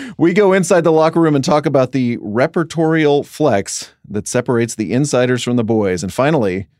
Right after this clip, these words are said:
Massachusetts Senator Elizabeth Warren fends off one of Trump's attacks by cleverly releasing a new video.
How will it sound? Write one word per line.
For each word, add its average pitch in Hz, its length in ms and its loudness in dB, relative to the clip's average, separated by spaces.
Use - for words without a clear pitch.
Massachusetts 175 800 -2
Senator 135 400 0
Elizabeth 117 400 -2
Warren 110 260 0
fends 143 320 -2
off 120 160 -2
one 107 140 -2
of 95 80 -8
Trump's 143 280 -4
attacks 110 360 -2
by 98 160 -4
cleverly 190 580 -2
releasing 160 520 0
a 120 120 -4
new 117 180 0
video. 113 540 -2